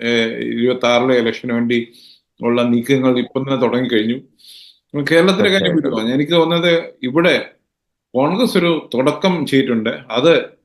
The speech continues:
Speaker 1: മുന്നോട്ട് അവർക്ക് കൊണ്ടുപോകാൻ കഴിയുമോ, സംഘടനാപരമായി ശക്തി ഉണ്ടോ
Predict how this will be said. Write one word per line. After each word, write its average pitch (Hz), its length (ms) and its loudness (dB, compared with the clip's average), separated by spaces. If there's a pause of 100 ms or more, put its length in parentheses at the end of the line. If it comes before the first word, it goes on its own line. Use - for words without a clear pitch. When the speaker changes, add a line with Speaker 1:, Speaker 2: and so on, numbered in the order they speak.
(460)
Speaker 1:
മുന്നോട്ട് 143 460 2
അവർക്ക് 120 340 0
കൊണ്ടുപോകാൻ 131 440 0
കഴിയുമോ, 123 540 0 (100)
സംഘടനാപരമായി 123 760 0
ശക്തി 123 500 -2
ഉണ്ടോ 110 480 -2